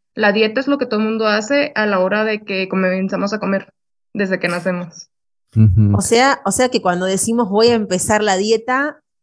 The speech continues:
Speaker 3: estamos expresándonos bastante mal, básicamente, <laughs> ¿verdad?
Speaker 1: Un poco sí, eh, lo correcto sería "voy a cambiar mi dieta, voy a mejorar
Speaker 2: Ujú.
Speaker 1: mi dieta", o modificarla.
Speaker 2: Ujú.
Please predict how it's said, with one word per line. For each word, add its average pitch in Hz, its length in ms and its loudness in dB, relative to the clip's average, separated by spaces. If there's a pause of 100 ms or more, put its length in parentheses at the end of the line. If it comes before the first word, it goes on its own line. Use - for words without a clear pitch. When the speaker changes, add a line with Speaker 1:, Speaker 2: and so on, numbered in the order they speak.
(240)
Speaker 3:
estamos 208 720 -4
expresándonos 190 800 2
bastante 180 480 0
mal, 165 480 0
básicamente, 190 760 -2
<laughs> 254 140 0
¿verdad? 185 440 -2 (760)
Speaker 1:
Un 302 240 0
poco 302 320 0
sí, 285 560 4
eh, 233 320 0
lo 226 140 0
correcto 226 300 -2
sería 240 340 0
"voy 220 280 0
a 247 80 0
cambiar 240 460 -2
mi 247 160 -2
dieta, 190 560 -6
voy 208 220 2
a 226 40 4
mejorar 220 460 4
Speaker 2:
Ujú. 277 80 2
Speaker 1:
mi 233 120 0
dieta", 185 580 -6
o 214 100 -2
modificarla. 196 800 0 (380)
Speaker 2:
Ujú. 104 560 4